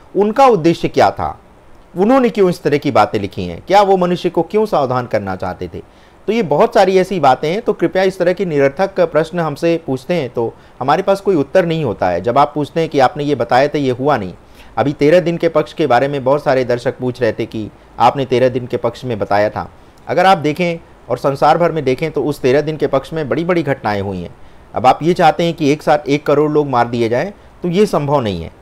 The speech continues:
लेकिन आप देखिए, इस समय आकस्मिक रूप से घटनाएं कितनी घट रही हैं। कहीं विमान दुर्घटना देखने को मिल रही है, कहीं दिल्ली में एक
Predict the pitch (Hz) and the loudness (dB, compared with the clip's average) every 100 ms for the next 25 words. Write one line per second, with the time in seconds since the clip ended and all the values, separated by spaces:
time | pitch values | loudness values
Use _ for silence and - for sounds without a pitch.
0 | - - - - 117 143 165 156 127 139 | -20 -20 -20 -6 -2 -2 0 0 2 0
1 | 180 196 185 165 165 123 123 131 160 170 | 2 0 0 -4 0 -2 0 -2 -2 -4
2 | 139 135 151 123 120 113 127 143 127 151 | -4 -2 -2 -2 -4 -4 -6 -6 -8 -6
3 | 143 120 107 107 101 127 - - - 131 | -4 -6 -6 -6 -6 -8 -16 -20 -12 -4
4 | 151 127 127 131 120 113 123 - 139 113 | -2 -2 0 0 0 0 -2 0 0 -2
5 | 113 117 117 110 104 104 104 101 - - | -4 -6 -6 -6 -4 -2 -2 -4 -8 -20
6 | - - 147 147 135 139 143 135 131 | -14 -2 0 0 0 -2 0 0 0